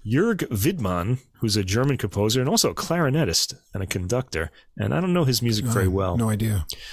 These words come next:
Speaker 1: Number seven is a little surprising. She's a, she's a really, uh, challenging composer and a favorite of mine, Sofia Gubaidulina, the Russian composer.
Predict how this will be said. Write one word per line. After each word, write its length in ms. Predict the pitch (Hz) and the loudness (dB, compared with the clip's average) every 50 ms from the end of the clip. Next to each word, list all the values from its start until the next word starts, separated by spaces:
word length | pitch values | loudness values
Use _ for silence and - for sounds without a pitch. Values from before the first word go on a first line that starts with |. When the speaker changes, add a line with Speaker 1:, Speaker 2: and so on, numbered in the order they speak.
| - - - - - - - - - | -16 -16 -18 -20 -20 -20 -20 -12 -4
Speaker 1:
Number 140 | - 240 214 | -2 0 2
seven 340 | - - - 269 302 294 214 | 2 2 4 4 4 4 4
is 80 | 160 160 | 4 4
a 40 | |
little 120 | 175 170 151 | 4 4 4
surprising. 720 | - - 123 - - 143 170 226 233 170 110 95 107 113 | 4 2 0 0 0 2 2 4 4 2 2 0 -2 -2
She's 240 | 101 123 120 107 120 | 0 0 2 2 2
a, 200 | 113 120 - - | 0 0 0 0
she's 240 | - - 131 113 | 0 0 2 2
a 80 | 123 123 | 2 2
really, 380 | 127 151 165 156 139 123 113 101 | 2 2 2 4 4 4 4 2
uh, 80 | 101 98 - - - - - - - | 2 0 0 -4 -6 -18 -18 -8 -4
challenging 500 | - - 127 143 175 185 160 107 92 82 | -2 0 2 2 2 2 2 2 0 -2
composer 400 | - 87 - 98 98 98 - 117 | -4 -4 -2 0 0 2 2 2
and 80 | 104 | 0
a 40 | 101 | 0
favorite 360 | - - 143 156 156 131 92 | 0 0 0 0 0 0 -2
of 80 | 90 90 | 0 0
mine, 360 | 104 131 135 117 113 123 - - | 0 2 2 2 0 0 0 0
Sofia 560 | - - 123 107 - - 180 180 180 175 - | 0 0 0 0 -2 0 2 2 2 0 -2
Gubaidulina, 1000 | 101 107 104 123 123 123 117 113 98 104 147 185 190 139 110 92 92 95 110 131 - - - | -4 -2 -2 0 0 2 0 0 2 2 2 4 4 2 2 2 2 2 0 0 -2 -4 -10
the 80 | 87 | -6
Russian 380 | 85 104 117 - - 107 101 98 | -2 0 0 0 0 -2 -2 -2
composer. 420 | - 90 78 - 101 101 107 135 | -4 -4 -2 0 0 0 0 0